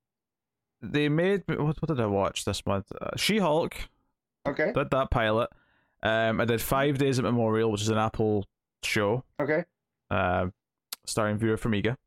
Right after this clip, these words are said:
Speaker 1: Uh, linking back to our Conjuring conversation, so there you go. It's all
Speaker 2: Yeah,
Speaker 1: connected.
Speaker 2: well, I, and, and I like her a lot. I, you know, I, I watched the first season of Bates Motel. She was very good.
Speaker 1: Mm-hmm. Mm-hmm.
Speaker 2: So, um,
Speaker 1: Uh, and I'm gonna be doing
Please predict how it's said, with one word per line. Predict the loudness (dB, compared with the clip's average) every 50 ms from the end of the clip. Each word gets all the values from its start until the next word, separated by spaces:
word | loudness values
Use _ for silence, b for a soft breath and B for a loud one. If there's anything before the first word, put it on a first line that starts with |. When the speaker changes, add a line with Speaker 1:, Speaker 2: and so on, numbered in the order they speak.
| b b b b b b b _ _ _ _ _ _ _ _ -2
Speaker 1:
Uh, | 0 0 2 2 2 2 2 2 0 -2 -4 -6 _ _ _ _ _ _ _ _ _ -2
linking | -2 0 0 0 2
back | 2 0 0
to | 0 0
our | -2 0
Conjuring | 0 0 0 0 2 0 0 0 0
conversation, | 0 0 0 0 0 0 0 0 0 0 -2 -2 -2
so | -2 -2 -2 -2 -2
there | -2 0 0
you |
go. | 0 0 0
It's | 0 -2 -2
all | -2 0
Speaker 2:
Yeah, | 0
Speaker 1:
connected. | 0 2 2 2
Speaker 2:
well, | 2
I, | 2 0 0 -4 -8 _ _ _ _ _ -4 -2
and, | 0 0
and | 2 2 2
I | 2 2
like | 2 0 0 0
her | 0 0 0
a |
lot. | 2 0 0 0 0 0
I, | -2 -2 -2 -4 _ -14 -10
you | -6 -4 -2
know, | 0 0 0 -2 -2
I, | -2 -2 0 0
I | 0 0 0
watched | 0 0 0 0 0 -2 -2
the | -2 -2
first | 0 -2 -2 0 0
season | 0 0 0 0
of | 0 0
Bates | -2 -2 -2
Motel. | -2 -2 0 2 2 2 2
She | 0 0
was | -2 0
very | 0 -2 -2 0
good. | 0 0 0 0 -2 -4 _ -2
Speaker 1:
Mm-hmm. | 0 0 0 -2 -4 _ _ -8 -4
Mm-hmm. | -4 -2
Speaker 2:
So, | -2 0 0 2 2 2 0 -2 -4 _ _ _ _ _ -4
um, | -2 0 0 0 -2 -6 -10 _ _ _ -4 -2
Speaker 1:
Uh, | 0 2 2 0 0 0
and | 0 2 2 2
I'm | 2 2
gonna | 2 0 0 2 2
be | 0 0
doing | 2 2 2 2 2 2 2 2 2 2 0 0